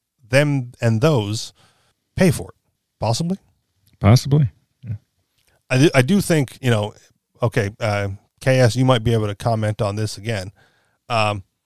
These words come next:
Speaker 1: at the s-, I'm gonna quote the last line that I, I wanted part of the article. "At the same time, problems, um, such as inflation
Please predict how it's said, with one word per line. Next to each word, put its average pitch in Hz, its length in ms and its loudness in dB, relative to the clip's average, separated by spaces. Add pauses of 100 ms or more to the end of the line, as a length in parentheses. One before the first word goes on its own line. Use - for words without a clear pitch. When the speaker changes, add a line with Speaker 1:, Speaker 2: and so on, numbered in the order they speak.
(320)
Speaker 1:
at 127 140 2
the - 40 0
s-, - 140 -2
I'm 117 260 0
gonna 113 140 0
quote 135 240 2
the 113 60 -4
last 117 340 0
line 107 240 -4
that 104 120 -4
I, 98 160 -6 (140)
I 101 140 -6
wanted 101 360 -8
part 101 200 -4
of 101 60 -6
the 107 40 -4
article. 107 220 -4
"At 107 80 -4
the - 60 -8
same 165 200 2
time, 147 240 4
problems, 160 680 0 (680)
um, 110 260 2
such 139 280 2
as 127 160 2
inflation 143 560 0